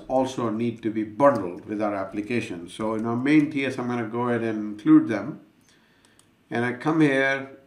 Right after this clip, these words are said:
and it's automatically detects changes. It is loading the application again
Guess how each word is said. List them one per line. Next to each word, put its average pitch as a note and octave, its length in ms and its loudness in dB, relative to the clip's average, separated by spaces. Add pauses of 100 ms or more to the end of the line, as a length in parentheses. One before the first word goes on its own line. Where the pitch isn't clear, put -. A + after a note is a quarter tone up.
and A2+ 540 -4
it's - 480 -16 (200)
automatically A#2 640 -2
detects G#2+ 400 -10
changes. E3+ 560 -2 (1080)
It G#2+ 100 -8
is G#2+ 120 -4
loading C3 380 0
the D3 80 4
application D3 520 0
again D#3 400 0